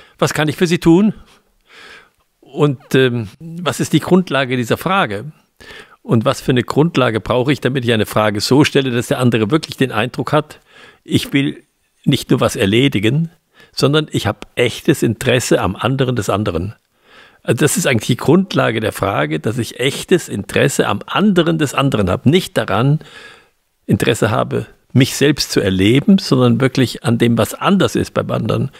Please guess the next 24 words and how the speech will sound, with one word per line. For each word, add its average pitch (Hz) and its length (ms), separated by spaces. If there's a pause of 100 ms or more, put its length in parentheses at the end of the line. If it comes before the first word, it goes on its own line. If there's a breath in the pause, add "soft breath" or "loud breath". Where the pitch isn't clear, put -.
(140 loud breath)
und - 140
nicht 117 200
an 101 140
dem, 127 180
was - 280 (300 soft breath)
so - 220
ist, - 440 (140)
wie - 140
ich - 140
mir 160 100
das - 140
vorstelle. 113 520 (1200 loud breath)
Und, 131 360
äh, 131 380
wenn 123 140
ich, - 180 (640)
w-, 277 220
wenn 151 420
ich - 380 (200)
die 131 100
richtige 143 360
Frage 170 480
stellen 113 640
will, 98 380